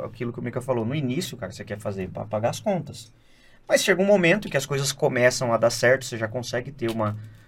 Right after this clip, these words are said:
uma, uma certa tranquilidade, uma certa segurança aí com as contas de casa, né? E eu vejo muito que o projeto ou que a empresa tá dando certo quando eu vejo o meu colaborador conseguindo comprar um carro,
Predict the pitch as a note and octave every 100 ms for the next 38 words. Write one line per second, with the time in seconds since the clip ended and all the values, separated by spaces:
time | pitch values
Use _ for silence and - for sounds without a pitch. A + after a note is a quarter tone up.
0 | _ - G#2+ G#2+ G#2 G2+ G2 - G#2+ G#2
1 | G#2+ A2 G#2+ A2 G#2+ A2 G#2 G2+ A#2 C3+
2 | A2 G2+ A#2 G2+ - G#2+ G#2 G2+ A2 G#2+
3 | G#2 G#2 - - _ _ - A2 A2 A#2+
4 | B2 G#2+ G#2+ A#2 A#2+ E3 E3 C3+ G#3+ A#3
5 | _ _ - - - - - B2 C3 C3
6 | C3 G#2+ - _ _ _ _ _ - C#3
7 | C#3+ E3+ E3+ D#3+ G3+ G3+ - F3+ E3+ E3
8 | D#3+ E3+ D3+ A#2+ C#3+ E3 D3 C#3 D3+ D3
9 | - C#3+ D#3+ D3+ C#3 D3 C#3+ C#3+ D#3 D#3+
10 | - D3+ D#3 D3+ D3 C#3+ D3+ B2+ C3 D3
11 | A3 A3 G3+ E3 D#3+ C3 C#3 D#3+ E3 -
12 | _ - C#3 C#3 B2+ A#2+ A#2+ A2+ B2 B2
13 | A#2 C#3